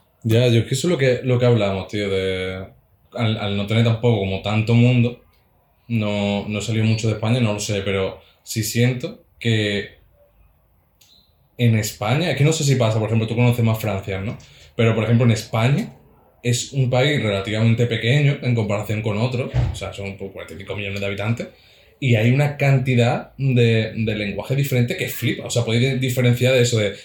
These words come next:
el catalán, el gallego, el vasco, el andaluz. Dentro del andaluz, la variante, incluso eso, lo que hemos hablado, dentro del gallego habrá variantes. Eso, por ejemplo, en Francia, ¿tú lo notas?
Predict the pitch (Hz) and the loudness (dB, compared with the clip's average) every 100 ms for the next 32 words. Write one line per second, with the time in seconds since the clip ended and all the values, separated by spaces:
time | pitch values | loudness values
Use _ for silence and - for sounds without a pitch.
0 | - 117 113 95 98 107 101 - - 120 | -6 -2 0 0 -4 -4 -6 -16 -6 0
1 | 110 101 101 107 95 90 - - 117 101 | 2 2 2 0 0 -4 -14 -4 -4 0
2 | 101 113 - 98 - 117 107 98 92 113 | 0 -2 -2 -4 -2 -2 -2 -2 -2 0
3 | 104 101 117 117 117 104 107 143 143 117 | 0 2 2 4 4 2 0 0 0 0
4 | 107 98 95 117 101 95 98 98 90 95 | 0 -2 0 0 0 -4 -8 -10 -8 -8
5 | 110 95 92 95 95 87 87 95 101 101 | -4 -6 -4 -6 -6 -8 -10 -10 -6 -4
6 | 104 110 107 101 98 110 110 101 95 87 | -2 0 -2 -2 -2 0 2 0 -2 -8
7 | - - - - 117 135 127 120 120 117 | -10 -20 -20 -6 0 2 4 4 4 4
8 | 123 120 123 120 120 120 110 117 - | 4 4 2 2 4 4 4 0 -4